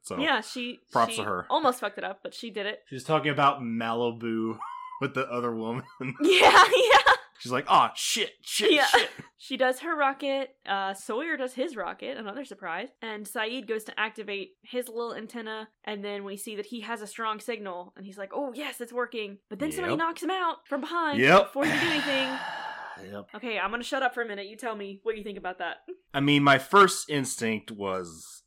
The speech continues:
Speaker 1: Locke.
Speaker 2: Okay.
Speaker 1: I don't know about the,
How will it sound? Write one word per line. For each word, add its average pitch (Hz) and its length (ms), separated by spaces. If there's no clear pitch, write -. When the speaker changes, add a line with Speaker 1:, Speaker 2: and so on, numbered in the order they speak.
Speaker 1:
Locke. - 420
Speaker 2:
Okay. 220 240
Speaker 1:
I 123 120
don't 139 320
know 117 260
about 104 460
the, 92 680